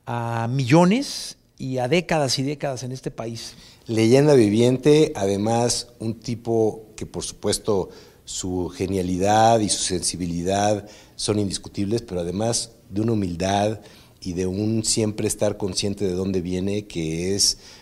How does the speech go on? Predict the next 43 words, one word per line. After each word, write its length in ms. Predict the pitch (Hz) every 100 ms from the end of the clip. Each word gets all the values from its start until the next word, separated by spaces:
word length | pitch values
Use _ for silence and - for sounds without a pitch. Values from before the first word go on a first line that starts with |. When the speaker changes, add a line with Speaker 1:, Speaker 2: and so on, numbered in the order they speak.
| _
Speaker 2:
la 120 | 87
verdad, 280 | 85 90 92 78 -
súper 360 | - 113 104
alentador. 600 | 87 78 80 78 92 151 - - _ -
Y 340 | 82 82 82
sí, 160 | 80 92
estoy 180 | 80 95
muy 160 | 98 98
orgulloso 440 | 85 90 87 90
de 80 | 80
que 120 | 87
nuestra 340 | 80 78 - 78
academia 560 | 85 82 82 82 82 82
hay-, 200 | 80 -
lo 80 | 85
haya 120 | 85
reconocido 460 | 82 - - 78 73
como 140 | 73
persona 260 | 69 - 76
del 120 | 67
año 120 | 67 64
este 200 | - -
año. 80 | - _ - _ -
Speaker 1:
Y 140 | 165
para 180 | 170 160
la 100 | 160
gente 260 | 208 208
que 80 | 208
nos 120 | 175
está 120 | 156 180
viendo 440 | 190 175 180 202 -
y 100 | 139
escuchando, 640 | - 156 - 190 147 180 - - - -
es 140 | 151
una 120 | 202
noche 220 | 185 185 190
muy 160 | 190
especial 480 | 190 190 - 180 175
porque 640 | 175 151 156 147 139 - _ _
los 260 | 147 143 131
artistas 400 | 147 - 170 208
le 140 | 160 131
rinden 580 | 151 165 160 170 175